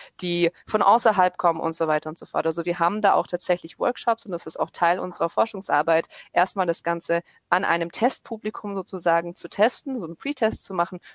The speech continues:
und dann rauszuschicken. Es kommt natürlich immer darauf an, was für ein Forschungs-, ähm, Vorhaben das ist, aber bei sehr, sehr vielen, gerade so anwendungsorientierten Produkten machen wir das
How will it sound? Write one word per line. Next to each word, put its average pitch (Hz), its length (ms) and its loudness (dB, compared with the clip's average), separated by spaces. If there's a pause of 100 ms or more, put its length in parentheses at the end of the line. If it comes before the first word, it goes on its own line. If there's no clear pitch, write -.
und 175 180 -2
dann 175 160 4
rauszuschicken. 151 720 -4
Es 170 120 -6
kommt 175 200 -4
natürlich - 340 -10
immer 170 140 -6
darauf 160 220 -6
an, 160 140 -10
was 156 160 -2
für 220 80 -8
ein 220 60 -10
Forschungs-, 214 400 -4 (220)
ähm, 170 260 -4
Vorhaben 180 460 2
das 170 160 -2
ist, - 220 -4 (240)
aber 165 180 2
bei 156 160 2
sehr, 175 220 4
sehr 185 120 2
vielen, 165 340 -6
gerade 156 260 0
so - 80 -4
anwendungsorientierten 165 1120 -4
Produkten 180 840 -4
machen 165 320 0
wir 156 80 -4
das 156 200 -4